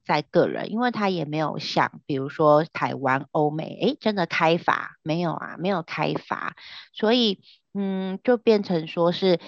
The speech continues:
民间，比如说，呃，超市好了，超市就自己规定，你进来超市，你一定要戴口罩，那不戴就不能进去。对，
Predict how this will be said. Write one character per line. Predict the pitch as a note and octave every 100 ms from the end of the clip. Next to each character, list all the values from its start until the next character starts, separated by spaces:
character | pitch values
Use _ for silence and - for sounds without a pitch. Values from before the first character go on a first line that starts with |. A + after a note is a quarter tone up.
| -
民 | F3 E3+ D#3+ F#3
间， | - E3+ E3+ F#3
比 | F3
如 | D#3+
说， | E3+ F#3 F3+ F#3 - - -
呃， | C#3 C3+ E3 - - _ _ _
超 | - - E3+ F3
市 | - G3 D3+
好 | D#3 A2+
了， | E2 - - -
超 | - G#3 G#3
市 | G#3 A3
就 | F#3 F3+
自 | -
己 | F3+ C#3+
规 | C#3 - C#3+ C#3+
定， | - C#3+ - -
你 | - D#3+
进 | - F3+
来 | D3+ C3+
超 | C3+ D3 C#3
市， | C#3+ - B2 C3
你 | D3+
一 | C#3 C#3
定 | - D3
要 | C#3 C3+
戴 | C#3+ -
口 | - - F#3 -
罩， | - G#2+ - _ _ -
那 | D3+ C3
不 | -
戴 | D3 D3
就 | C3 C3+
不 | -
能 | C3+ D3
进 | - C#3 E3
去。 | - - - - _ - - _
对， | - D3+ -